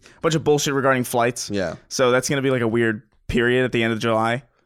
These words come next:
Speaker 1: Also VidCon and all this crap. You know, it's a busy month.
Speaker 2: It
Speaker 1: that,
Speaker 2: is a
Speaker 1: that,
Speaker 2: busy
Speaker 1: uh,
Speaker 2: month.
Speaker 1: that month.
Speaker 2: Well, anyway, I just wanted to throw that out there. We'll figure this out. Nothing's
Speaker 1: Yeah.
Speaker 2: changing right now, and nothing is gonna change for the show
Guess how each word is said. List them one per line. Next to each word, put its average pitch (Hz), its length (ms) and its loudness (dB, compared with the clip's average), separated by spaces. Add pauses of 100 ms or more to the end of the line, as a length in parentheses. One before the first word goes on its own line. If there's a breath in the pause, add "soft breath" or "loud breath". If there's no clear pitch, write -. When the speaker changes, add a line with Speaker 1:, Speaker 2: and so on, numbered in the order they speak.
Speaker 1:
Also 143 220 0
VidCon 131 400 -2
and 123 80 0
all 120 100 0
this 117 140 -6
crap. 113 380 -4 (500)
You 127 100 -2
know, 113 220 0
it's 143 100 -6
a 170 40 0
busy 175 260 2
month. 151 420 -2 (120)
Speaker 2:
It - 80 -2
Speaker 1:
that, 220 80 4
Speaker 2:
is 190 100 2
a 160 40 2
Speaker 1:
that, 113 100 2
Speaker 2:
busy 104 180 -2
Speaker 1:
uh, 110 100 2
Speaker 2:
month. 110 120 0
Speaker 1:
that 110 140 0
month. 107 260 -6 (220)
Speaker 2:
Well, 196 160 4
anyway, 247 200 4
I 147 120 4
just 247 120 0
wanted 294 200 2
to - 40 -2
throw 202 140 2
that 165 100 4
out 156 120 4
there. 120 100 2
We'll 214 420 2 (360)
figure 160 340 0
this 123 220 -2
out. 78 260 -2
Nothing's 175 300 4
Speaker 1:
Yeah. - 40 -2
Speaker 2:
changing 139 340 0
right 123 140 2
now, 123 140 2
and 180 240 2
nothing 202 240 2
is 170 100 -2
gonna 160 140 0
change 139 260 0
for 120 80 -6
the 107 80 0
show 82 340 0